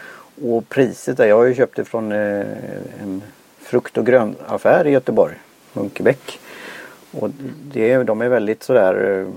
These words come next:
det är ju ingen traditionell tebutik då, men de har te som sortiment också, som jag tycker är bra. Och, och, eh, har väl då marginaler, de, de vill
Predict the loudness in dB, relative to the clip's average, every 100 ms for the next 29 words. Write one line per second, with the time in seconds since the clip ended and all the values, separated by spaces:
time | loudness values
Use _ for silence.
0 | -16 _ _ -20 -18 -10 -6 -4 -4 0
1 | 0 2 0 0 -2 -2 -2 -4 -6 -2
2 | -2 0 0 0 -2 0 4 4 2 0
3 | -2 -2 -6 -6 -6 -2 -2 0 0 0
4 | 0 -2 -4 -16 -14 -10 -4 -4 -2 2
5 | 4 6 4 -2 -20 -20 -20 -20 -20 -8
6 | -6 -6 -4 -4 0 0 0 0 -2 -6
7 | -8 -2 0 0 0 0 2 2 0 -6
8 | -16 -14 -6 -4 -2 0 2 2 0 -2
9 | -4 -4 -2 -2 -4 -4 -2 -4